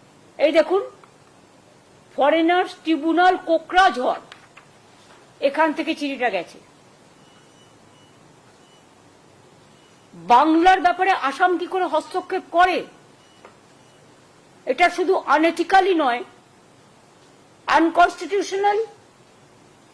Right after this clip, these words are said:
ইললিগাল, এবং ওরা কিন্তু আও-, সীমারেখা লঙ্ঘন করছেন। আমি ডাবল ইঞ্জিন সরকারকে, বিজেপিকে বলবো, নিজেদের চরকায় তেল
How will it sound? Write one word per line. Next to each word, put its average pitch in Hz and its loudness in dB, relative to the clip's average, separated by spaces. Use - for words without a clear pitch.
ইললিগাল, 349 4
এবং 311 6
ওরা 320 4
কিন্তু 320 -4
আও-, 294 -2
সীমারেখা 285 -2
লঙ্ঘন 254 -6
করছেন। 208 -8
আমি 285 -2
ডাবল 285 2
ইঞ্জিন 311 0
সরকারকে, 294 -2
বিজেপিকে 269 -8
বলবো, 269 0
নিজেদের 302 -2
চরকায় 311 0
তেল 339 0